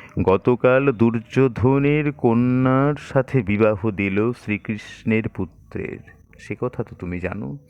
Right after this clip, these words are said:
আমার শিষ্য বলে সবাই দুর্যোধনকে এরকম অবহেলা করছো। দেখি কে পারে আমার সামনে অর্জুনের সাথে সুভদ্রার বিয়ে দিতে?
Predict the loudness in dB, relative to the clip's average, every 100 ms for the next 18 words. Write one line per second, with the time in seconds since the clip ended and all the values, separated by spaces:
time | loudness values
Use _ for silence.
0 | -20 -16 -2 0 0 -2 -4 -6 -8 -2
1 | 2 2 2 2 2 4 4 2 0 -2
2 | 0 -2 -2 -4 0 0 2 2 2 2
3 | 0 0 0 -2 -4 -6 -6 -6 -12 -20
4 | -20 -20 -12 -2 0 0 -4 -4 -12 _
5 | _ 2 2 4 2 2 2 2 0 0
6 | -2 -4 -2 0 0 -2 -4 -6 -14 -8
7 | 0 2 2 -2 -4 -6 -6 -6 -6 -8
8 | -6 -6 -8 -8 -4 -4 -2 -2 -2 -4
9 | -4 -6 -10